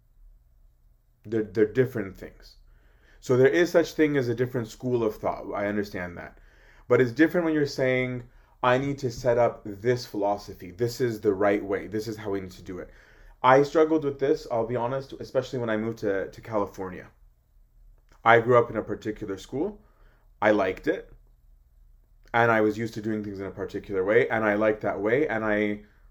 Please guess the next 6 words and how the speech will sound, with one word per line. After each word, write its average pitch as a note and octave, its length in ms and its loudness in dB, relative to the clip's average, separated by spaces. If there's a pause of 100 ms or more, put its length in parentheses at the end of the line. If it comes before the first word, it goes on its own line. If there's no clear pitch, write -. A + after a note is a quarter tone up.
(260)
thought A#2+ 280 4
that A2 180 4
way A2 160 4
was, G2 420 0
was G#2+ 300 2
right. F#2+ 580 -10